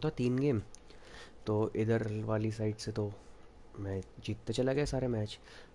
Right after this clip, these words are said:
इधर से यशस जीतता चला गया सारे मैच। अब यशस अगर ये जीतता है तो यशस मेरे साथ खेलेगा या फिर वेलूम खेलेगा मेरे साथ,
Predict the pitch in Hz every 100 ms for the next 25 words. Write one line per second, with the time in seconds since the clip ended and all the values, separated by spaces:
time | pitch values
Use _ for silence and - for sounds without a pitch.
0 | - 110 110 101 104 101 - 120 123 117
1 | - 127 123 123 123 117 113 113 110 107
2 | - - - - - - - - - -
3 | - - - 113 107 110 123 117 123 120
4 | 117 120 123 127 - 131 117 104 101 95
5 | 101 - 104 113 113 - 123 120 120 113
6 | 117 110 110 131 135 - 117 117 117 113
7 | 117 113 113